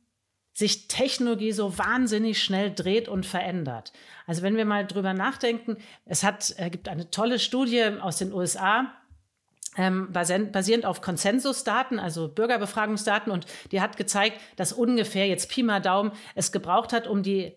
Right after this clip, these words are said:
um eine Technologie einzuführen. Das heißt, zwanzig Prozent der Bevölkerung in den U S A nutzen das,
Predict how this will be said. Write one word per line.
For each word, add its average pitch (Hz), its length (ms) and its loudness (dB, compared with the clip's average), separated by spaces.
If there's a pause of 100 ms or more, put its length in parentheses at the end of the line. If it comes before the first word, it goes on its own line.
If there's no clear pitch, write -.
um 202 160 -2
eine 190 200 0
Technologie 190 520 -2
einzuführen. 262 560 2
Das 196 160 -2
heißt, 175 180 0
zwanzig - 300 -4
Prozent 170 420 -2
der 170 80 0
Bevölkerung 160 480 -2
in 160 60 -4
den 160 80 -6
U - 20 -2
S 147 100 -2
A 160 120 -4
nutzen 233 320 0
das, 220 160 -2